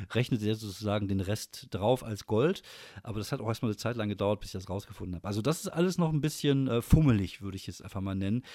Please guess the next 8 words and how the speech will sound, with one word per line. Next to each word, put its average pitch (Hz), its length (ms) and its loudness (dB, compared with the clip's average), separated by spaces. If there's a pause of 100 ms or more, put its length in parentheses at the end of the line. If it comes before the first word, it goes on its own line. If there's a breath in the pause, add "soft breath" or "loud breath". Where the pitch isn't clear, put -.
(240 loud breath)
Das 113 340 -2
ginge 110 460 0
sicherlich 101 600 -4
irgendwie 87 560 -6 (340 loud breath)
wie 92 240 -6
ein 101 160 -8
Ticken 90 540 -4
besser. - 320 -8